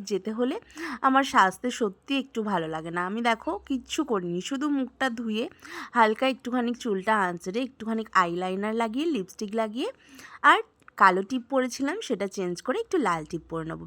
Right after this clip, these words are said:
ব্যাস এইটুখানি কি সাজ। তারপর মাথায় সিঁদুর না থাকলে একটু সিঁদুরও পরে নিই, কিন্তু মাথায় যেহেতু সিঁদুর আছে তাই সিঁদুরটা পরতে লাগেনি। আর মুখে ওই সব কিছু মাখতে না আমার সবসময় ভালো লাগে না, অত রূপচর্চাও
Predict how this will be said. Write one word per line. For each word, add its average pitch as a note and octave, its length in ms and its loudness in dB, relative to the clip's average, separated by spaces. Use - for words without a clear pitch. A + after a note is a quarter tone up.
ব্যাস - 180 -6
এইটুখানি C#4 480 0
কি F4+ 60 2
সাজ। A2+ 240 0
তারপর D#4 300 10
মাথায় G3+ 360 6
সিঁদুর F#3+ 360 0
না G#3 60 2
থাকলে A#3+ 300 0
একটু D4+ 220 -6
সিঁদুরও G3 420 2
পরে G#3 220 4
নিই, C4 200 -2
কিন্তু A3 200 0
মাথায় F3 300 -4
যেহেতু F#3+ 340 -2
সিঁদুর F3 280 0
আছে B3+ 180 -6
তাই G4+ 220 8
সিঁদুরটা A#3 400 4
পরতে F#3 360 4
লাগেনি। D#3+ 340 -4
আর A#3+ 120 12
মুখে G#3 340 8
ওই B3+ 140 8
সব C#4+ 120 10
কিছু A#3+ 200 0
মাখতে F3+ 400 4
না C#4+ 140 10
আমার F#3+ 220 4
সবসময় A#3+ 440 4
ভালো E3 200 2
লাগে D#3+ 240 0
না, E3 40 2
অত G#3 120 2
রূপচর্চাও G#3+ 640 6